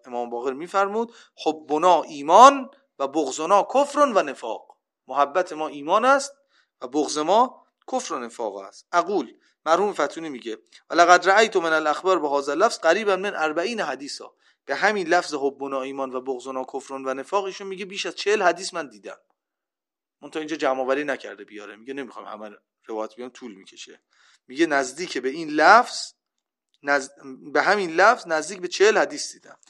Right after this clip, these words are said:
و در همون کتاب محاسن از آقای امام باقر علیه السلام، حضرت فرمود: «من نسب لعلی حربا»، کسی که نسب حرب و نسب جنگ با امیرالمومنین بکند، مانند کسی است که نسب جنگ کرده با رسول الله.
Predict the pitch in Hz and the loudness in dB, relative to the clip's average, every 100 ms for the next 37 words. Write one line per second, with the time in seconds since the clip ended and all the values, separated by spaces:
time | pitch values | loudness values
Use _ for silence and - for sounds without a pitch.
0 | - - _ 151 165 185 202 269 240 190 | -20 -20 _ 0 4 6 6 2 0 -2
1 | 220 226 214 214 214 _ _ _ _ - | 2 4 4 2 0 _ _ _ _ -4
2 | 139 139 139 170 120 - - 165 170 185 | 0 2 2 0 -4 -6 -4 0 4 4
3 | 185 180 160 147 160 147 127 117 120 117 | 4 2 2 2 2 0 -2 -6 -6 -8
4 | 107 - - 139 143 180 175 147 160 151 | -8 -12 -8 -6 0 0 0 -4 -4 -2
5 | 151 156 208 208 196 175 160 156 196 185 | 0 2 2 2 2 2 0 0 -2 -4
6 | - 190 151 127 165 170 185 196 196 _ | 2 4 4 -2 -8 -8 -2 -2 -4 _
7 | _ 131 160 196 - 180 - 180 185 175 | _ -2 2 2 2 -6 -2 6 8 6
8 | 131 135 165 - 180 160 196 202 165 139 | 2 -2 0 -2 -6 2 2 2 0 -2
9 | 135 131 127 131 127 131 131 139 151 208 | -2 -4 -4 -4 -8 -8 -10 -4 2 2
10 | 208 - _ - 151 156 180 147 131 185 | 0 -18 _ -2 2 4 4 2 -4 -4
11 | 170 127 - 127 160 165 117 120 175 214 | -6 -6 -12 -4 -4 -4 -8 -6 -4 -4
12 | 214 226 220 147 131 - 120 113 113 117 | -4 -2 0 0 -2 -6 -12 -12 -10 -12